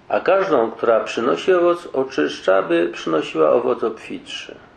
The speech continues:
Wy już jesteście czyści dzięki słowu, które wypowiedziałem do was.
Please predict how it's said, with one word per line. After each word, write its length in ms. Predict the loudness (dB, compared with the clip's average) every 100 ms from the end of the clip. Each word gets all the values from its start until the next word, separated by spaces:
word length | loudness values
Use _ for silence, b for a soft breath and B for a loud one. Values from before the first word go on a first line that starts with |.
| _ -6
Wy 100 | -2
już 220 | 0 0 0
jesteście 640 | -4 -2 -6 -6 -8 -8
czyści 480 | -4 -6 -4 -6 -2
dzięki 340 | -2 -2 -8
słowu, 340 | -2 -2 -2
które 240 | -2 0 0
wypowiedziałem 800 | -2 -2 0 0 0 0 -2 -2
do 160 | -4
was. 180 | -6 -14